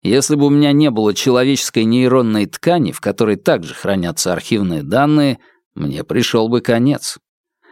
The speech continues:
А если б я внедрился в архитектуру Гика, то продержался бы, наверное, не дольше нескольких мучительных секунд. Вот почему для вирусной атаки на зараженный исследовательский корабль Бариша Странцы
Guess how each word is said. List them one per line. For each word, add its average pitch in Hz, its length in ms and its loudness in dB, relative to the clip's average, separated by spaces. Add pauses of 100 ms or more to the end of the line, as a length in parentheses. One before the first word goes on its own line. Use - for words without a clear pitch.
(140)
А - 140 -4
если 107 280 2
б 113 80 0
я 120 140 4
внедрился 117 640 0
в 107 40 -4
архитектуру 104 720 -2
Гика, 98 600 -2 (380)
то 98 100 0
продержался 117 680 0
бы, 139 80 2
наверное, 135 500 2
не 127 160 2
дольше 135 440 0
нескольких 113 720 -2
мучительных 95 800 -2
секунд. - 680 -8 (1160)
Вот 139 380 2
почему 107 440 0
для 117 200 0
вирусной 117 500 0
атаки 120 340 -2
на 110 140 2
зараженный 110 600 0
исследовательский 107 760 -2
корабль 104 520 0
Бариша 95 480 -2
Странцы - 680 -4